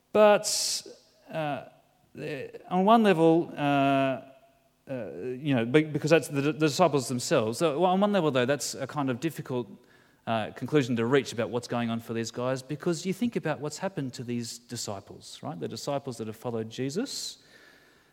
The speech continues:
uh, they haven't been all that impressive up to this point. They've left Jesus abandoned.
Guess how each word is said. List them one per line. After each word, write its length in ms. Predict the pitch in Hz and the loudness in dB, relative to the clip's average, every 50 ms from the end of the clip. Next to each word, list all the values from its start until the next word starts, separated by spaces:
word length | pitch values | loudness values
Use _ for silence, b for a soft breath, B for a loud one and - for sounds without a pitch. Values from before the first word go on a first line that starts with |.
| b - | b -6
uh, 180 | 117 123 123 | -4 -4 -2
they 160 | 127 131 160 175 | -2 -2 -2 -2
haven't 420 | 160 - 240 269 269 285 269 - | -2 -4 -6 -8 -8 -10 -10 -6
been 160 | - 190 185 | -4 -4 -2
all 140 | 180 175 175 | -2 -2 -2
that 120 | 160 156 | -4 -4
impressive 840 | 156 151 147 147 - - 120 101 - - - - - - - - - _ _ b b b b b b b b b | -4 -6 -8 -8 -8 -8 -8 -8 -10 -12 -16 -18 -18 -18 -20 -20 -20 _ _ b b b b b b b b b
up 120 | 101 - | -18 -16
to 80 | - - | -14 -12
this 160 | 101 107 - | -12 -12 -12
point. 360 | - - - 127 156 214 233 - - - - _ _ _ _ _ _ _ _ _ _ _ _ _ _ _ _ B B B B B B B | -12 -8 -4 -2 0 -2 -2 -4 -8 -20 -20 _ _ _ _ _ _ _ _ _ _ _ _ _ _ _ _ B B B B B B B
They've 200 | B 107 110 110 | B 0 0 4
left 240 | 117 131 147 147 - | 4 4 4 2 2
Jesus 340 | - 131 127 110 117 110 - | -2 -2 0 0 -2 -4 -4
abandoned. 720 | 104 92 107 107 107 110 113 123 170 240 285 269 - | -4 -4 -4 -2 -2 -2 -2 0 0 0 -2 -2 -6